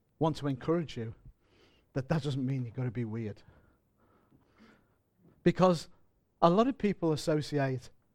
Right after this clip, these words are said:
they won't perhaps call it being weird.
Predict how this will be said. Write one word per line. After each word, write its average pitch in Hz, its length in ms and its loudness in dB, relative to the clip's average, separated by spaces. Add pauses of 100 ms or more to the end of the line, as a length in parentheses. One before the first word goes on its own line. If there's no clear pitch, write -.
(1500)
they 175 60 0
won't 214 300 0
perhaps 180 200 -2
call 170 200 2
it 160 100 -4
being 123 240 0
weird. 104 380 -6